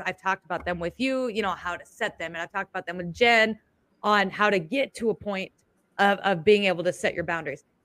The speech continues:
What I don't think we've talked about, and I don't think enough people talk about, is the hit that you're gonna take should you set that boundary and then that boundary is not accepted, or it is accepted, but it doesn't align with the person you're setting the boundary with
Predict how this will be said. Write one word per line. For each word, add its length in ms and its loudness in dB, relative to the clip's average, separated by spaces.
What 200 8
I 120 8
don't 340 2
think 180 -2
we've 160 -2
talked 240 -4
about, 160 0
and 140 2
I 80 6
don't 180 0
think 140 -4
enough 420 -2
people 220 -8
talk 260 -6
about, 340 -4
is 220 0
the 80 -6
hit 380 0
that 160 -8
you're 140 2
gonna 260 -2
take 500 -6
should 320 -2
you 140 0
set 340 0
that 220 2
boundary 640 -2
and 200 6
then 180 4
that 220 6
boundary 560 4
is 640 2
not 320 2
accepted, 580 -6
or 460 6
it 300 6
is 220 0
accepted, 600 -4
but 120 0
it 160 -4
doesn't 320 -2
align 400 -2
with 180 -8
the 40 -12
person 460 -6
you're 80 -4
setting 240 -4
the 80 -6
boundary 340 -2
with 220 -2